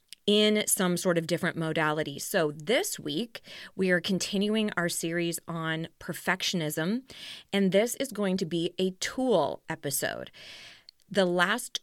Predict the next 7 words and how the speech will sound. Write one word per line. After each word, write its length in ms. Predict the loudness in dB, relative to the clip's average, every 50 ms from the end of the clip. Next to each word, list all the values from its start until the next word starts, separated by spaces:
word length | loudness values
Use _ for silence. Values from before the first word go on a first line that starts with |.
| _ -6
tool 420 | -2 2 4 4 6 4 4 2 0
episode 400 | -2 -2 -2 0 2 2 2 2
I 80 | 2 0
did 500 | 0 0 0 2 2 4 2 2 0 -2 -4 -4
around 580 | -4 -2 -2 -2 -2 0 0 0 -2 -2 -2
imposter 520 | -4 -6 -6 -4 -4 -4 -4 -2 -4 -6 -6
complex, 640 | -6 -6 -6 -6 -4 -2 -2 -2 -2 -2 -6 -10